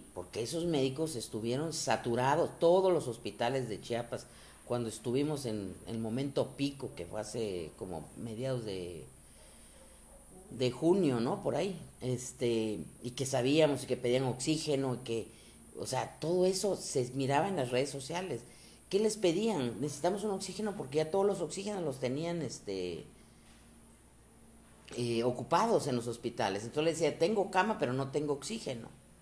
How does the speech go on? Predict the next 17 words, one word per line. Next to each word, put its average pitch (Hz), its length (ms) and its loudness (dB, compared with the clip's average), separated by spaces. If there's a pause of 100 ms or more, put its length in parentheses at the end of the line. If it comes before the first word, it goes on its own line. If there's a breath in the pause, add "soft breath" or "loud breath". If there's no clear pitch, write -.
(540)
Este, 117 720 2
entonces 139 360 0
iba 175 120 8
el, 160 180 6
iba 160 160 4
el 180 80 2
familiar 147 380 2
y 139 300 -2
cuántos 156 560 -2
no 131 220 0
le 160 200 0 (160)
tuvieron 147 300 4
que 165 100 2
pagar 139 500 2
miles 156 520 2
de 113 80 2
pesos 147 480 -6